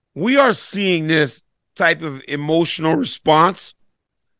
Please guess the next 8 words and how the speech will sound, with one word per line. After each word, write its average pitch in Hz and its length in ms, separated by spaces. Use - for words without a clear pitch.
or 185 140
at 180 80
least 185 220
it 147 120
seems 185 360
emotional 175 400
from 151 160
Adesanya, 170 680